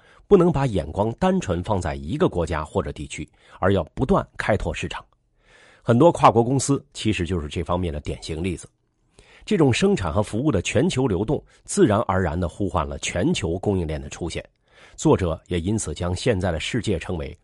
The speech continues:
供应链世界。这种供应链世界的形成得益于两个方面的努力：一是传统基础设施的不断建设和完善，包括铁路、公路、机场、港口等；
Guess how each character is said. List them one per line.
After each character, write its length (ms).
供 220
应 180
链 200
世 180
界。 160
这 120
种 120
供 160
应 60
链 140
世 140
界 120
的 60
形 240
成 300
得 120
益 60
于 240
两 220
个 100
方 160
面 140
的 80
努 180
力： 160
一 140
是 180
传 300
统 240
基 140
础 140
设 180
施 160
的 80
不 200
断 260
建 260
设 140
和 140
完 200
善， 180
包 140
括 160
铁 260
路、 240
公 300
路、 200
机 180
场、 300
港 240
口 180
等； 100